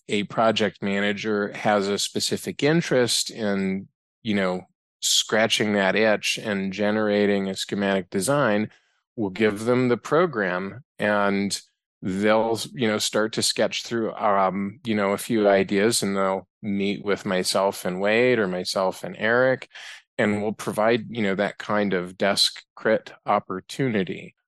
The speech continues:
Um, so there are a lot of different ways that a project is, uh, that a project's design vision is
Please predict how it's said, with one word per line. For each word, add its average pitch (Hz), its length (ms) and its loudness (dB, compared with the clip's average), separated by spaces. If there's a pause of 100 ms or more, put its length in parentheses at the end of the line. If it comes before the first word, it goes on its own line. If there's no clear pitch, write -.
(140)
Um, 104 360 0
so 123 200 2
there 131 180 4
are 123 180 2
a 104 80 0
lot 98 220 0
of 110 160 -4
different 131 340 -4
ways 120 380 -2
that 123 160 2
a 120 60 0
project 120 640 -2
is, 120 380 -2
uh, 113 200 2
that 110 160 2
a 98 60 0
project's 110 540 0
design 101 580 0
vision 123 560 2
is 110 420 -2